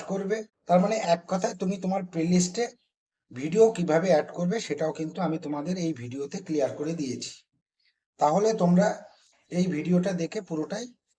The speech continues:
শিখে গেছো। তো তোমাদেরকে একটা কথাই বলবো, তোমরা যদি আমার চ্যানেলে নতুন দর্শক হও, তাহলে অবশ্যই আমার চ্যানেলটিকে সাবস্ক্রাইব করবে। আর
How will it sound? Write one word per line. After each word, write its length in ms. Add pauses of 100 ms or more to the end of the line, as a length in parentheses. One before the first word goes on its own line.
(140)
শিখে 320
গেছো। 240 (840)
তো 100
তোমাদেরকে 460 (100)
একটা 160 (100)
কথাই 260 (100)
বলবো, 260 (560)
তোমরা 260
যদি 300
আমার 260
চ্যানেলে 380
নতুন 400
দর্শক 460
হও, 120 (420)
তাহলে 360
অবশ্যই 540 (380)
আমার 260
চ্যানেলটিকে 640
সাবস্ক্রাইব 640
করবে। 280 (440)
আর 180